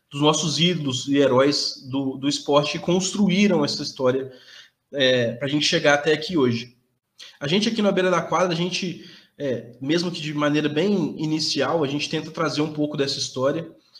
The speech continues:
né, através das nossas lives, nossas conversas. A gente tem conver-, uma conversa que é excepcional pra mim,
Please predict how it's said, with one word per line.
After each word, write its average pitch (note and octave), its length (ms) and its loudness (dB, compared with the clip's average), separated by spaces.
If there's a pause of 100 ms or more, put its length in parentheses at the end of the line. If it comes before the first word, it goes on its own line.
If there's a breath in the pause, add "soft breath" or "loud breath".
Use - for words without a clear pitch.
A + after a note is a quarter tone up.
(180 soft breath)
né, C3+ 240 -2
através B2+ 580 -2
das B2 160 -2
nossas B2+ 320 -2
lives, B2+ 360 2
nossas A#2+ 260 -4
conversas. B2+ 580 -4
A A#2 40 -6
gente A#2+ 200 -4
tem B2+ 400 -6 (500 soft breath)
conver-, C3+ 400 0
uma D3 140 -2
conversa D3+ 420 0
que C#3 240 -6
é A#2+ 420 -2
excepcional C#3+ 680 2
pra C#3+ 140 -2
mim, C#3 320 0